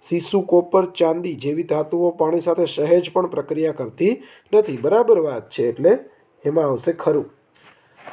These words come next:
અહીંયા તમે જુઓ છો ડબલ બોન્ડવાળી વાત છે, એટલે સાયક્લોહેક્સેન ના હોય. એ જે છે બેન્ઝીનનું બંધારણ છે. કેનું છે વિદ્યાર્થી મિત્રો?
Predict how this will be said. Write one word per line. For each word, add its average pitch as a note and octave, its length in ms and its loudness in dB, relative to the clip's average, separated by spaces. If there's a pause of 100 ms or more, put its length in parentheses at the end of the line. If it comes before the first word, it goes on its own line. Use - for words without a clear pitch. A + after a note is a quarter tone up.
(140)
અહીંયા E3 300 2
તમે F3 300 2
જુઓ E3 340 0
છો D3+ 300 0
ડબલ D#3+ 400 2
બોન્ડવાળી D#3+ 500 2
વાત C#3 300 -4
છે, - 140 -2
એટલે C#3+ 360 0
સાયક્લોહેક્સેન D#3 800 0
ના F#3+ 240 2
હોય. B2+ 260 -6 (920)
એ D#3+ 120 0
જે D#3+ 180 2
છે D#3+ 420 2 (500)
બેન્ઝીનનું D#3 840 2
બંધારણ C3 480 -4
છે. A#2+ 120 -8
કેનું D3+ 260 -4
છે E3 100 0
વિદ્યાર્થી D#3+ 380 -2
મિત્રો? D#3+ 380 -2